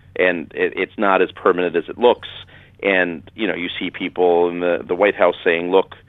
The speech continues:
that pushing back on, on their detractors, uh, on the right, saying, "Look, we're talking about daca and T P S.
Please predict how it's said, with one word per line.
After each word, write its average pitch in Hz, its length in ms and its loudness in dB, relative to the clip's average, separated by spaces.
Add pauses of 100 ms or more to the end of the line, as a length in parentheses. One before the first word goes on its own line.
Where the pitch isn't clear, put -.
(420)
that - 220 0
pushing 92 360 -2
back 85 280 4
on, 80 320 2
on 80 200 -2
their 87 160 2
detractors, 78 840 0 (280)
uh, 65 380 -4
on 85 140 -4
the 80 80 -4
right, 104 240 2 (100)
saying, 82 180 -4
"Look, 98 220 0 (400)
we're 82 80 -4
talking 90 320 0
about 85 220 2
daca 80 240 2
and 78 140 -2
T - 140 -8
P 82 220 0
S. 90 120 4